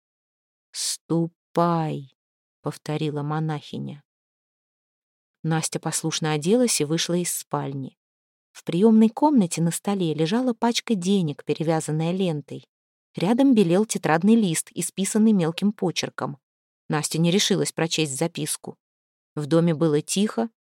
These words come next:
и жутко. В прихожей Настя надела куртку и толкнула входную дверь. Дверь оказалась заперта на щеколду. Значит, гостья вошла и заперла дверь? А как вошла?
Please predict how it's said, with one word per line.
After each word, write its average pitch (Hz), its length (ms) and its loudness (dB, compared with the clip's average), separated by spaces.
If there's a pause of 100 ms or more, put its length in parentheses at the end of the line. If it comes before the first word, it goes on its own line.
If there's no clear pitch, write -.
(160)
и 147 100 -2
жутко. 165 600 -4 (1200)
В - 140 -20
прихожей 220 480 2
Настя 160 340 -2
надела 160 360 0
куртку - 520 -2
и 185 100 0
толкнула 247 560 4
входную 175 520 0
дверь. 147 420 -6 (380)
Дверь 160 320 2
оказалась 165 520 0
заперта 165 420 -2
на 170 100 -2
щеколду. 151 720 -6 (360)
Значит, 165 340 0
гостья 156 440 0
вошла 160 360 0
и 160 60 0
заперла 165 460 -2
дверь? 240 320 -2 (640)
А 156 140 -8
как - 260 -4
вошла? 160 500 -4